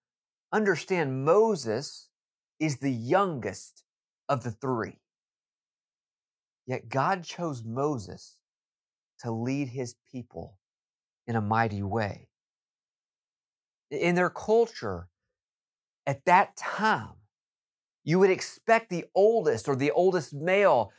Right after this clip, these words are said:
to be the leader of the family. You wouldn't expect Moses to be the one that God uses, yet that's exactly what God does. Now understand this.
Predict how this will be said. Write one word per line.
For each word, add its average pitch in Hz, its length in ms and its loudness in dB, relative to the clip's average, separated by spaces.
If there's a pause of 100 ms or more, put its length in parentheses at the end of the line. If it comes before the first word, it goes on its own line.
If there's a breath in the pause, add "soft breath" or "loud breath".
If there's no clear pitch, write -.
to 170 100 2
be 160 80 2
the 151 120 6
leader 151 600 2
of 139 180 0
the 135 100 -2
family. 170 680 -4 (1600)
You 151 140 0
wouldn't 190 320 4
expect - 460 2
Moses 160 640 4
to - 120 -12
be 156 120 -2
the 156 120 0
one 147 260 0
that 139 140 0
God 151 360 2
uses, 139 480 -4 (220 soft breath)
yet 147 160 0
that's 165 200 4
exactly 165 640 2
what 139 260 -2
God 135 280 0
does. 147 600 -2 (2250)
Now 151 120 -4
understand 190 840 -2
this. 92 340 -6